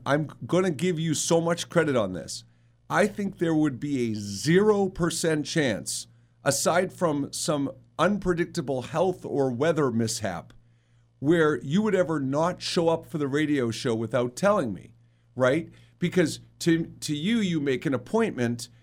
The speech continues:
you may not make it, something may come up, but you would give me advance notice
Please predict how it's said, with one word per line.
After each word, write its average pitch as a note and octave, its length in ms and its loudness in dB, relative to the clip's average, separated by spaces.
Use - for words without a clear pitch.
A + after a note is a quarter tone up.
you D#3 160 4
may C#4+ 120 6
not C#3 240 2
make C#3 400 2
it, A2+ 180 -4
something F#3+ 420 0
may C#3+ 140 0
come C3+ 240 0
up, F#3+ 340 -2
but E3+ 140 2
you G#3+ 160 6
would D3 180 2
give E3+ 180 0
me D#3 160 4
advance B2 440 0
notice D#3 680 2